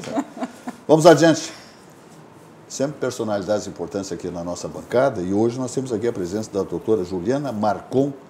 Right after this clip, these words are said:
Zimanski, médica oftalmologista.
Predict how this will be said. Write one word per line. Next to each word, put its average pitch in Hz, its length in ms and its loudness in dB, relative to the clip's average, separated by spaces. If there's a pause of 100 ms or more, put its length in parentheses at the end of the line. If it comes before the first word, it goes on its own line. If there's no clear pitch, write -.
(560)
Zimanski, 143 580 2 (760)
médica 113 320 -2
oftalmologista. 113 800 -8